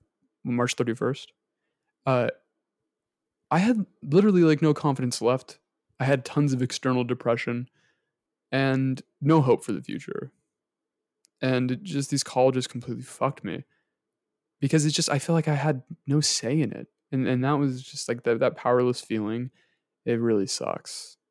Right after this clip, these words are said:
having no say in it. And so you weren't enough to get in. All these, like,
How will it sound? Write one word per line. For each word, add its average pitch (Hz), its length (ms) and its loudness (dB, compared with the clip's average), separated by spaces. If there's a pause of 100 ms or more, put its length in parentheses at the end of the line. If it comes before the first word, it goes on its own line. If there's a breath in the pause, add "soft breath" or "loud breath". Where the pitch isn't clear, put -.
having 113 260 -4
no 113 120 0
say 110 360 -6
in 104 120 -4
it. 101 180 -4
And - 140 -8
so - 200 -6
you 123 240 0
weren't 123 200 2
enough 110 340 -2
to - 120 -18
get 101 180 0
in. 107 180 -2
All - 180 -4
these, 127 220 -2
like, - 360 -4